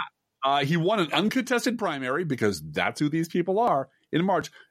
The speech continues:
and saying that Jay-Z, quote, "has a long history of serving up the godless, of serving up the godless Illuminati," and shared YouTube videos that claim Beyonce's halfway, halftime performance at the Super Bowl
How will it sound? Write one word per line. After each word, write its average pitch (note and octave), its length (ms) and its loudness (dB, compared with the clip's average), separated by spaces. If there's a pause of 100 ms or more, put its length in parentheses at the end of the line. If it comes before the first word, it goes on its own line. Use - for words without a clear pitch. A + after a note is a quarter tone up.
and D#3+ 240 0
saying G3+ 380 0
that D#3 180 2
Jay-Z, F#3 760 0
quote, F#3 300 0 (280)
"has G3+ 240 0
a A3+ 40 4
long G#3+ 340 0
history G3 360 0
of F3 100 0
serving G#3+ 500 0
up F3+ 300 -2
the D#3+ 80 0
godless, E3 800 0
of D3+ 300 2
serving F#3+ 480 -2
up D#3 220 -2
the D#3+ 100 2
godless D#3+ 640 0
Illuminati," D#3+ 720 0 (640)
and D3 260 2
shared F#3 500 2
YouTube A#3+ 480 0
videos F#2 460 0
that F#3 140 -2
claim G3+ 320 -2
Beyonce's G#3+ 500 2
halfway, A3+ 400 0
halftime F#3 480 0
performance C#3 480 2
at - 60 -10
the D#3 100 0
Super F#3 220 2
Bowl A2+ 360 2